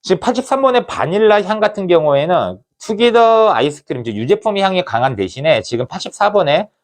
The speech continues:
바닐라 빈 같은 경우에는 약간의 초콜릿이 가미된 듯한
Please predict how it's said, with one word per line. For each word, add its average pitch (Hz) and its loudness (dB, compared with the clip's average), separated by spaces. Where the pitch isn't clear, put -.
바닐라 165 0
빈 127 -6
같은 131 -4
경우에는 110 -2
약간의 147 0
초콜릿이 269 0
가미된 135 0
듯한 76 -8